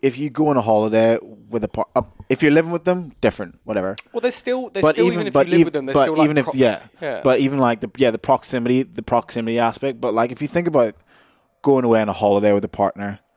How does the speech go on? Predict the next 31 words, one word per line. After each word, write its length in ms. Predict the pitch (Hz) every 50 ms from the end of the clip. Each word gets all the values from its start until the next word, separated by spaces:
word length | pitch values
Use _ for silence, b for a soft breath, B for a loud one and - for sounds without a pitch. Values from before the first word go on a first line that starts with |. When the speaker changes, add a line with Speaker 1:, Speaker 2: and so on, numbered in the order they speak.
| b b b b b b b
Speaker 1:
and 100 | - 113
you 60 | 110 104
probably 200 | - 120 110 107
spend 360 | - - 113 107 101 95 -
four 220 | - 123 113 107
days, 360 | 98 98 92 90 90 87 - - -
a 60 | 110
week 380 | 110 104 110 110 101 - - -
together, 580 | - 110 101 104 98 95 95 101 101 101 101 _ _
Speaker 2:
Mm. 180 | 71 69 67 64 64 69 B B B B -
Speaker 1:
and 160 | 123 120 117
you 80 | 113
come 200 | 107 - - 110
home, 240 | 110 110 110 110 107
you 80 | 104 95
spend 440 | - - - - 123 113 113 107 101
time 200 | - 107 104 101
apart. 500 | 90 - - 98 95 95 92 85 - _ _ _ _ _ _ _ _ _ _ _ _ _ _ _ _ _ _ _ -
Like, 240 | 120 117 117 104 95 92
that 200 | 123 127 147 156
little 160 | 170 156 135
time 200 | - - 120 113
apart 380 | 113 101 - - 107 104 101 95 90 92 _ _ _ -
gets, 380 | - 127 - - - - - _
gives 260 | - 131 127 110 - 117
you 140 | 117 117
the 160 | 101 113 113 -
opportunity 640 | 110 113 107 - 104 - - 113 110 107 113 117
to 100 | 104 101
sit 400 | 90 - - - - 113 - _
back 460 | - 110 104 101 - - _ - -